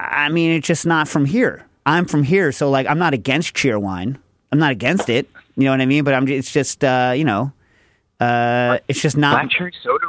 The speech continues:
Speaker 2: really? I, I've never met anybody who doesn't like black cherry soda.
Speaker 1: I don't.
Speaker 2: It's
Speaker 1: Yeah.
Speaker 2: surprising.
Speaker 1: Yeah.
Speaker 2: Wow.
Speaker 1: Uh,
Speaker 2: Wow.
Speaker 1: so you know what? You know what's a, a really dumb regional soda in, uh, from Massachusetts is,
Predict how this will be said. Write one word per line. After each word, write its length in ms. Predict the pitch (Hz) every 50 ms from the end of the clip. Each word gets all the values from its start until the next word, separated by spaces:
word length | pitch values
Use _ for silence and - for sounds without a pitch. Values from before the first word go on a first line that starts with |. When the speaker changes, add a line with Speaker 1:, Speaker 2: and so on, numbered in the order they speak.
| - -
Speaker 2:
really? 240 | 127 151 170 165
I, 160 | 117 135 - -
I've 100 | - -
never 220 | - - - 196
met 140 | 160 170 196
anybody 320 | 208 196 170 139 123 110 104
who 60 | 104
doesn't 140 | 113 120 123
like 140 | 110 104
black 220 | 90 95 92 98 -
cherry 260 | - - 95 95 -
soda. 320 | - 95 92 85 82 85 - -
Speaker 1:
I 80 | - 135
don't. 240 | 139 139 135 123 -
Speaker 2:
It's 200 | - - - - - - - - _ - - - _ -
Speaker 1:
Yeah. 200 | - 131 127 117
Speaker 2:
surprising. 180 | - - - - _ _ _ _ _ _ _ _ _ _ _
Speaker 1:
Yeah. 180 | 131 127 120 104 - - -
Speaker 2:
Wow. 200 | - 87 - - -
Speaker 1:
Uh, 380 | 151 151 147 147 147 147 143 -
Speaker 2:
Wow. 180 | - 180 180 - - - 143 143 -
Speaker 1:
so 280 | - - - 185 165 160
you 140 | 156 151 165
know 60 | 180 185
what? 140 | 185 - -
You 80 | 151 156
know 60 | 165
what's 160 | 170 165 -
a, 100 | 160 - -
a 100 | 143 139
really 280 | 139 147 151 151 147 131
dumb 520 | 117 139 139 139 139 135 139 139 139 - - _ _ -
regional 460 | 123 131 139 131 127 139 139 131 123
soda 520 | - - 139 131 131 131 131 131 131 131 - _ -
in, 280 | 123 123 120 117 120 -
uh, 260 | - 120 117 113 113 113
from 320 | - - 131 120 117 110 -
Massachusetts 1000 | 123 127 123 123 123 - 123 - - - 156 151 135 127 127 113 101 - - - -
is, 520 | 131 123 120 117 113 113 113 113 107 -